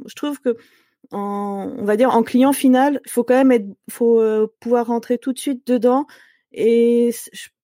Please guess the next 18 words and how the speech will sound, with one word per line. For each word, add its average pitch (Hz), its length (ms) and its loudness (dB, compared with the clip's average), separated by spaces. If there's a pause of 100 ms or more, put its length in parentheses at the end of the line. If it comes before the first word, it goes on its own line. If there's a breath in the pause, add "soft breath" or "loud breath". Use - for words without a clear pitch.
(160)
j'ai 220 120 -2
l'impression 254 400 -2
que 302 60 -10
ça 240 120 -2
te 233 100 -10
laisse 220 120 -6
quand 220 100 -6
même 233 140 -2
un 233 80 -2
peu 247 160 -4
moins 262 520 0
la, 220 800 -4
la 220 120 -2
possibilité 226 600 -4
de 247 60 -10
faire 226 160 -4
des 214 140 0
erreurs. 202 160 -6